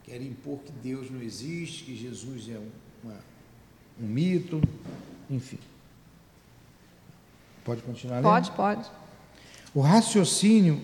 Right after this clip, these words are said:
Speaker 1: e o livre-arbítrio. E contra essa fé, sobretudo que se revolta o incrédulo, o que confirma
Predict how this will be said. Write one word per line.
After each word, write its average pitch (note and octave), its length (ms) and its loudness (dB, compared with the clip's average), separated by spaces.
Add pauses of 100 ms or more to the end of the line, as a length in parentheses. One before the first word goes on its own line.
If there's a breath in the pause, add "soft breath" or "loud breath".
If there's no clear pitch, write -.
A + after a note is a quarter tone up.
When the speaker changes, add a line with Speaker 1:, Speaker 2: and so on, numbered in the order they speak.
Speaker 1:
e E3+ 80 4
o F3 40 4
livre-arbítrio. C#3+ 680 2 (400 loud breath)
E F3+ 100 6
contra B3+ 360 4
essa G3+ 240 4
fé, E3+ 640 -2
sobretudo F3 720 2
que - 120 -6
se D3+ 200 -2
revolta C3+ 800 0 (160)
o C#3+ 80 2
incrédulo, B2 760 0 (640 loud breath)
o D#3 100 0
que A#3+ 180 2
confirma G3+ 920 4